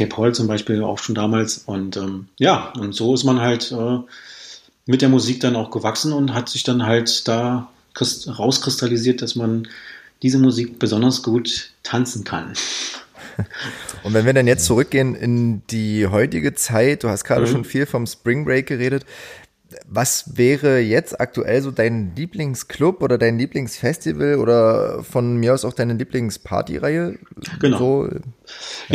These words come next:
Speaker 2: ja.
Speaker 1: also f-, fangen wir mal an beim Lieblingsclub. Also, den kennt ihr wahrscheinlich auch. Er ist immer noch, äh, mein Lieblingsclub, die Wilde Zicke, weil, äh, es dort
Speaker 2: <laughs>
Speaker 1: einfach, ja, vom, vom, vom, vom ganzen, vom ganzen, äh, Spektrum, dieses ganze Aufbau, dieses ganze,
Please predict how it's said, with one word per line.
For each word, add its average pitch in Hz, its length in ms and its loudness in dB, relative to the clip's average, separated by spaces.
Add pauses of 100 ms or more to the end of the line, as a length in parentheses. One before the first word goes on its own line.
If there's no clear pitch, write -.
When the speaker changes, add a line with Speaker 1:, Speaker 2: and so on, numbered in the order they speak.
(100)
Speaker 2:
ja. 110 60 -4
Speaker 1:
also 123 240 4
f-, 143 160 -2 (100)
fangen 147 200 0
wir 147 40 4
mal 123 120 4
an 147 180 2
beim 117 400 2
Lieblingsclub. 131 720 0
Also, 131 280 2 (480)
den 113 80 0
kennt 127 160 2
ihr 123 60 -6
wahrscheinlich 117 360 -2
auch. 135 160 2
Er 139 40 -2
ist 135 100 -2
immer 143 140 6
noch, 120 600 0
äh, - 20 -18 (760)
mein 120 140 0
Lieblingsclub, 127 500 -2
die 123 360 -2
Wilde 123 220 6
Zicke, 175 440 -2 (220)
weil, 123 440 0
äh, 120 380 0
es - 80 -6
dort 135 220 6
Speaker 2:
<laughs> 127 80 0
Speaker 1:
einfach, 123 340 0 (1040)
ja, 135 160 4
vom, 139 220 2
vom, 147 180 2
vom, 139 240 0
vom 143 140 4
ganzen, 147 500 0
vom 135 140 2
ganzen, 127 800 0
äh, 127 140 -6 (160)
Spektrum, 127 600 -2
dieses 117 220 -2
ganze 120 320 -2
Aufbau, 127 280 -2
dieses 113 200 0
ganze, 117 320 0